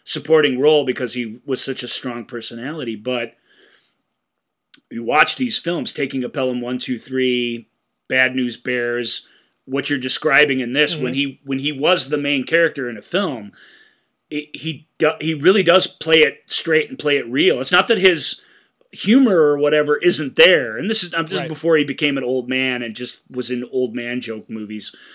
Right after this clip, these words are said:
Speaker 1: You know, this, this era here, it, I, I think you see that time and time again from him. You see him really bring a lot of personal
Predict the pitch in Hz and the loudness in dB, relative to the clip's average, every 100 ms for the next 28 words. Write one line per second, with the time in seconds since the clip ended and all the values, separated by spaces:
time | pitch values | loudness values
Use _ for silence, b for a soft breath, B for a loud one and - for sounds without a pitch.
0 | B B _ - - 170 147 117 127 135 | B B _ -18 -6 -2 -2 -4 -8 0
1 | 151 151 _ 143 165 - - 170 175 151 | 0 0 _ -4 -4 -2 4 6 6 4
2 | 120 120 117 135 127 113 107 117 _ 143 | 0 -6 -4 -2 -2 -2 -8 -14 _ -14
3 | - - - 110 107 139 147 143 151 175 | -14 -20 -20 -20 -8 -2 0 2 2 0
4 | 147 147 170 156 135 - 143 147 135 139 | -4 -4 -2 0 0 -2 -4 -2 -2 -2
5 | 143 120 135 143 147 123 120 123 127 - | -2 -2 -4 -4 -6 -6 -6 -6 -6 -6
6 | 147 143 123 123 135 151 151 147 147 143 | -6 -6 -6 -4 0 2 2 0 -4 -8
7 | b b b - 156 156 143 139 135 135 | b b b -2 -2 0 -4 -4 -4 -2
8 | 131 110 - _ _ _ _ _ _ _ | -4 -6 -16 _ _ _ _ _ _ _
9 | _ - 160 160 165 151 139 135 131 127 | _ -4 0 0 0 -2 -2 0 -2 -4